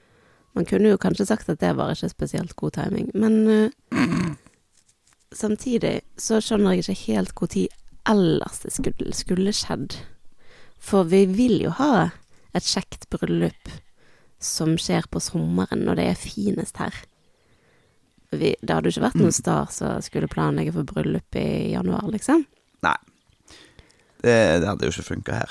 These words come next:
Speaker 2: Da
Speaker 1: Så det
Speaker 2: hadde
Speaker 1: måtte jo
Speaker 2: det
Speaker 1: nest-, det må jo bare bli sånn som det blir.
Speaker 2: Ja. Det blir bare dette her.
Speaker 1: Og så kunne vi jo ikke la være å, eh,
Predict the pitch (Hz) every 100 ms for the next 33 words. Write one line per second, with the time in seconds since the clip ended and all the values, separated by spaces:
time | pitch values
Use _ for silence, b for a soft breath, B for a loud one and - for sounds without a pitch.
0 | - - - 175 180 180 208 196 160 165
1 | - 226 220 202 156 214 254 262 - 156
2 | - 139 139 262 - - 247 294 - -
3 | - _ _ _ _ - 247 254 - 131
4 | - _ _ _ _ _ _ _ _ _
5 | _ _ _ - 220 226 180 190 208 160
6 | 156 151 139 160 127 - - 262 240 -
7 | 170 170 170 175 170 185 b b b b
8 | b b b b _ _ _ _ _ -
9 | 175 170 170 175 180 185 - 208 214 220